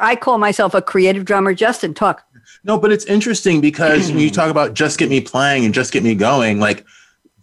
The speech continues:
Speaker 2: that's another element of creativity, is just get started. You know, if you're gonna write a book, get, just get something on the page. It doesn't have to be, uh, it has, doesn't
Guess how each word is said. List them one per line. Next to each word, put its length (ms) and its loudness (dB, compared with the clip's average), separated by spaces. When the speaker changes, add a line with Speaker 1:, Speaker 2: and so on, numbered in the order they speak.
Speaker 2:
that's 300 -2
another 400 0
element 380 2
of 120 -4
creativity, 600 2
is 160 2
just 640 -4
get 340 0
started. 920 0
You 120 0
know, 140 4
if 120 -2
you're 100 2
gonna 160 0
write 160 0
a 20 -2
book, 160 -12
get, 300 -2
just 260 -4
get 220 -2
something 560 0
on 160 2
the 80 0
page. 380 -4
It 80 -4
doesn't 260 -2
have 260 -4
to 80 0
be, 320 2
uh, 160 2
it 80 2
has, 200 -2
doesn't 80 -6